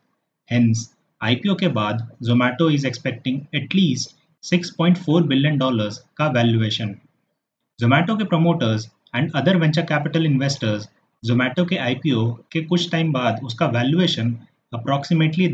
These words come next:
दस बिलियन डॉलर्स का एस्टिमेट लगा रहे हैं। अगर ऐसा होता है तो Zomato इंडिया की most valuable food tech startup बन जाएगा। But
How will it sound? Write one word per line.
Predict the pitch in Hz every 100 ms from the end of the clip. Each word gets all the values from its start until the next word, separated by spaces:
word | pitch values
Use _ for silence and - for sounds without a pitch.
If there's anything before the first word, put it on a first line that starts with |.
| 123
दस | 175 147
बिलियन | 160 175 165
डॉलर्स | 139 143 107 110 - _ -
का | 175 170
एस्टिमेट | 135 160 160 175 147
लगा | 127 123
रहे | 117 117
हैं। | 104 104 - _ _ _ _ _ -
अगर | 127 170 185
ऐसा | 151 180 120
होता | 120 180 143
है | 104 101 - _ -
तो | 123
Zomato | 113 117 156 156 107 110 113 - _ -
इंडिया | 131 160 185 190
की | 170
most | 117 185 - 139
valuable | 135 151 143 156 -
food | 135 170 -
tech | 180
startup | - 143 135 120
बन | 123 147
जाएगा। | 113 104 98 101 98 _ _ _ _ _ -
But | 107 123